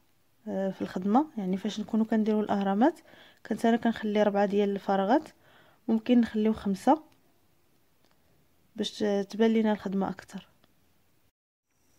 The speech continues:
هذا هو الشكل ديال السلاسل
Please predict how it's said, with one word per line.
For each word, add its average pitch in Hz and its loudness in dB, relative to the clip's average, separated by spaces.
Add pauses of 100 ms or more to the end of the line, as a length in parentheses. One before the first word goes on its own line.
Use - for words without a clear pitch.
(920)
هذا 220 2
هو 247 8
الشكل 240 2
ديال 208 2
السلاسل 190 0